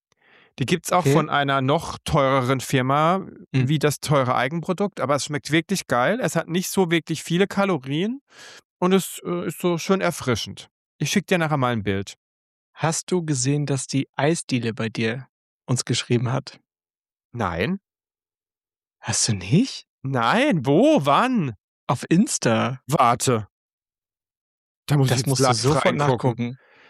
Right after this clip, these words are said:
Speaker 1: Also,
Speaker 2: Wir
Speaker 1: ich hab
Speaker 2: ziehen
Speaker 1: mir,
Speaker 2: die
Speaker 1: wir haben
Speaker 2: Feedback
Speaker 1: ja
Speaker 2: in den
Speaker 1: unseren, die Feedback,
Speaker 2: wir
Speaker 1: wir haben
Speaker 2: ziehen die
Speaker 1: unseren
Speaker 2: Feedback ja heute einfach vor.
Speaker 1: Ja.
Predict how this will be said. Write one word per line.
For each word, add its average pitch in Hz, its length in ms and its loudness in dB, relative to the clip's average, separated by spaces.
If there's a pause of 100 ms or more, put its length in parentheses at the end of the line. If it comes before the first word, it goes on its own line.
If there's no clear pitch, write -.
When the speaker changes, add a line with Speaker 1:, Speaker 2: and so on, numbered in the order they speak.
(160)
Speaker 1:
Also, 143 160 -2
Speaker 2:
Wir - 20 -2
Speaker 1:
ich 147 100 0
hab - 20 4
Speaker 2:
ziehen - 100 2
Speaker 1:
mir, 147 140 4
Speaker 2:
die 131 120 2 (140)
Speaker 1:
wir 175 160 4
haben - 0 -
Speaker 2:
Feedback 165 100 4
Speaker 1:
ja 180 100 6
Speaker 2:
in 170 60 6
den 165 40 6
Speaker 1:
unseren, 143 440 0 (240)
die 139 80 0
Feedback, 143 340 0
Speaker 2:
wir - 20 4
Speaker 1:
wir 139 80 4
haben - 0 -
Speaker 2:
ziehen 127 80 0 (120)
die 127 60 0
Speaker 1:
unseren 143 40 4
Speaker 2:
Feedback 156 440 0
ja 143 100 4
heute 139 220 2
einfach 131 280 -4
vor. 143 200 0
Speaker 1:
Ja. 113 300 -4